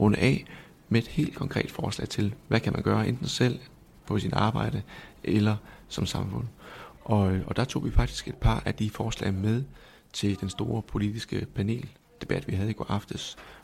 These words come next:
hvor, øh, ja, næsten alle Folketingets partier var, var repræsenteret med klimaminister Dan Jørgensen i spidsen.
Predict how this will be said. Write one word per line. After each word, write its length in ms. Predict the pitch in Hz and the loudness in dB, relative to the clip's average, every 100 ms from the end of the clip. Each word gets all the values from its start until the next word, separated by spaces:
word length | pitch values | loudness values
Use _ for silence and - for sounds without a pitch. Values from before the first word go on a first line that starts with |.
| - | -2
hvor, 260 | 104 104 92 - | 2 2 -2 -4
øh, 120 | - - - - - | -4 -2 -4 -8 -6
ja, 60 | - | -2
næsten 280 | 104 104 - | 0 0 -2
alle 120 | 98 | -2
Folketingets 460 | 101 101 95 95 | -2 -2 -4 -6
partier 440 | - - - - - | -6 -8 -4 -4 -4
var, 280 | - - - - | -4 -6 -6 -10
var 160 | - - | -12 -10
repræsenteret 460 | - - 101 107 | -8 -6 -2 -2
med 160 | 107 - - - - - - | -2 -6 -8 -16 -18 -18 -4
klimaminister 580 | 107 113 101 98 - | 0 2 2 -2 -4
Dan 160 | - 98 | -4 -2
Jørgensen 400 | 101 101 101 101 | 0 -2 -4 -8
i 40 | |
spidsen. 400 | - - 107 110 | -8 -4 -4 -4